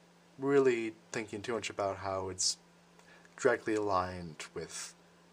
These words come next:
F E goals. And they might use T I for that a lot, but they're still going to be looking at that from an F E perspective, more than a T I perspective, even though they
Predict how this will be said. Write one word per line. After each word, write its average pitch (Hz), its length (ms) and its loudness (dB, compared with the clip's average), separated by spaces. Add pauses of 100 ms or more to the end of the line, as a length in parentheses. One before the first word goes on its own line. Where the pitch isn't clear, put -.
(840)
F 92 300 -6
E 92 240 -4 (680)
goals. - 580 -6 (640)
And 120 140 -6
they 120 80 -2
might 131 280 2
use 127 220 -2
T 135 180 -2
I 135 160 0
for 127 120 -6
that 101 140 -2
a - 20 -4
lot, 95 360 -4
but - 360 -10 (580)
they're 120 120 -6
still 151 220 2
going 147 180 -4
to 131 60 -6
be 120 100 0
looking 135 360 -2
at 117 160 -6
that 107 220 -2
from 120 200 -8
an 113 120 -10
F 107 200 -10
E 101 60 -10
perspective, - 640 -16
more 113 220 -4
than 101 380 -6 (760)
a - 40 -16
T - 200 -8
I 82 80 -8
perspective, - 760 -14
even 120 300 -6
though 113 140 2
they 110 280 0